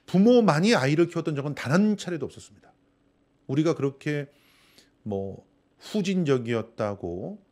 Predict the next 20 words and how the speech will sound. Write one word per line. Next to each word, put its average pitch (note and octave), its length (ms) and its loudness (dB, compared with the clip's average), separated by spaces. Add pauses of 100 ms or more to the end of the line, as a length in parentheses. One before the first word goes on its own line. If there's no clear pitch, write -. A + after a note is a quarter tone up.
특히 - 280 -8
친일파들을 F3 680 -4
매도하는 A#2+ 540 -2
조선시대에도 A#2+ 880 -6 (540)
아이는 B2+ 440 -6 (420)
한 F3 340 -8
동네, G#2+ 420 -8 (480)
그러니까 A2+ 140 -6
작게는 F3 720 -2 (340)
한 F3+ 220 -6
가족, - 360 -12 (460)
조금 E3+ 240 -2
넓게는 C#3+ 420 -2
한 F#3+ 220 -4
가문, B2 400 -2 (580)
크게는 F#3 560 -4
한 A3 220 -4
동네가 G3+ 360 -2
다 C#3+ 120 -6
키웠습니다. - 580 -16